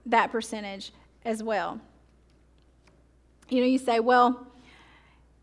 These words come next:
if I was rich, then I would be generous. If I, if I was rich, then I would tithe," you know. Then I would challenge you to define rich, you know, because if you have a roof over your head and clean water to drink,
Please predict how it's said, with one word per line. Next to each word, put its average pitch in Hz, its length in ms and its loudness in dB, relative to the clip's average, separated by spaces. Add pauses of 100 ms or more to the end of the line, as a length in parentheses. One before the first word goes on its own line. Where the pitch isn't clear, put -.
(100)
if 240 140 -2
I 269 140 4
was 233 220 2
rich, 330 460 4
then 233 120 0
I 202 120 0
would 196 160 -6
be 190 100 -12
generous. 160 460 -10
If 196 100 -6
I, 214 220 0
if 214 120 -10
I 240 100 4
was 202 160 -4
rich, 262 280 -4
then 254 140 0
I 202 80 2
would 147 160 -6
tithe," 190 500 -2 (600)
you 214 120 -10
know. 170 200 -10 (840)
Then 277 120 2
I 277 100 10
would 277 120 4
challenge 262 420 0
you 254 100 -6
to - 120 -10
define 226 400 -2
rich, - 560 -6 (720)
you 214 120 -8
know, 208 120 -4
because 233 280 0
if 240 140 -4
you 285 140 0
have 277 220 4
a 240 60 -2
roof 294 280 -4
over 247 220 0
your 233 160 -4
head 233 480 0 (320)
and 233 100 -6
clean 262 280 -2
water 262 340 2
to 254 140 -6
drink, 233 640 -4